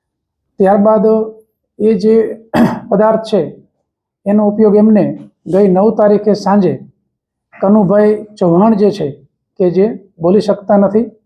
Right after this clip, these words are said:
અને સાંભળી શકતા નથી, એમને જીરા સોડાની બોટલમાં ઉમેરી અને આપેલું અને ત્યારબાદ કનુભાઈએ એમના બીજા બે મિત્રો હતા, એમને આપેલું અને ત્રણેય વ્યક્તિને તાત્કાલિક અસરથી લઈને હોસ્પિટલાઇઝ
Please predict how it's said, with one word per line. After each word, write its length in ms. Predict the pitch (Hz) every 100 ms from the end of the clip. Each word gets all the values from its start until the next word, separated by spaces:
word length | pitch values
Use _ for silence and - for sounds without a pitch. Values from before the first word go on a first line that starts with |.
| _ _ _ _ _ _ _ _ _ -
અને 100 | 190
સાંભળી 320 | 196 185 214
શકતા 300 | 208 - 170
નથી, 360 | 170 180 233 - _ _ _ _ -
એમને 320 | 196 208 220 165
જીરા 220 | 196 214
સોડાની 360 | 208 202 202
બોટલમાં 680 | 190 175 175 208 208 151 - _ -
ઉમેરી 380 | - 196 196 202
અને 120 | 196
આપેલું 380 | 180 190 196 226 - _ _ _ _ _ _ _ _
અને 180 | 185 190
ત્યારબાદ 540 | 185 196 196 202 196 202 202 196 - -
કનુભાઈએ 540 | 202 202 180 196 190
એમના 220 | 190 196
બીજા 240 | 180 180 208
બે 140 | 202
મિત્રો 340 | 185 185 185
હતા, 140 | 175 170
એમને 360 | 170 180 208
આપેલું 380 | 185 170 165 170
અને 120 | 170
ત્રણેય 260 | 170 196 208
વ્યક્તિને 360 | 185 185 185 175
તાત્કાલિક 440 | 170 170 180 175
અસરથી 420 | 170 180 - 180
લઈને 180 | 175 170
હોસ્પિટલાઇઝ 540 | 147 - 170 160 175